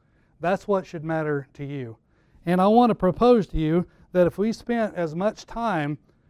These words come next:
promoting Jesus Christ and that cause on Facebook as we do covid and Black Lives Matter and all these other things that we promote, just think of what the result might be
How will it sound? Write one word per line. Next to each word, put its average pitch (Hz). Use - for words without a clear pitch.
promoting 196
Jesus 175
Christ 202
and 170
that 170
cause 170
on 160
Facebook 170
as 170
we 185
do 180
covid 180
and 156
Black 180
Lives 180
Matter 165
and 175
all 202
these 208
other 220
things 180
that 170
we 165
promote, 175
just 185
think 214
of 180
what 180
the 175
result 165
might 151
be 127